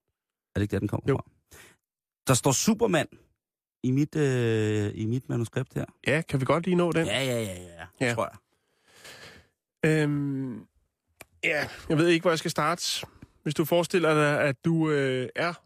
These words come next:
Speaker 2: en politibetjent, der klokken tre om morgenen kommer kørende igennem David County i Utah,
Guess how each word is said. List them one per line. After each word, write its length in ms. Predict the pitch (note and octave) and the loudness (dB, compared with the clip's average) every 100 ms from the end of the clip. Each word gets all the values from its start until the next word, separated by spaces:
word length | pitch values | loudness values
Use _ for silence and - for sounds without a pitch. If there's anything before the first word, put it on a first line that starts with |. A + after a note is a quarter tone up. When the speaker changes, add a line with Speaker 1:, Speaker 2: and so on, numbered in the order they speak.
| - | -10
Speaker 2:
en 240 | D#3 C#3+ | -6 -6
politibetjent, 840 | C3 C#3+ F#3 G3 - F3 - - - | -4 -2 0 0 -2 -4 -6 -10 -2
der 120 | - | 0
klokken 260 | D3+ C#3 C#3 | 2 0 0
tre 260 | - F3+ | 0 0
om 100 | E3+ | 0
morgenen 720 | D#3 C#3 D3 E3+ F3+ F3+ - D4+ - | 2 2 2 0 0 -2 -6 -14 -10
kommer 220 | - D3 C#3 | -4 -2 -2
kørende 280 | D3+ D3+ | 0 0
igennem 280 | D#3 D3 C#3+ | -2 -2 -2
David 280 | D3+ D3+ E3 | 0 0 -2
County 380 | - D3 D#3+ F3+ | -2 -2 0 -2
i 420 | E3+ C#3 C3 C#3 | -2 -2 0 0
Utah, 340 | F#3 - G3 | 0 0 -2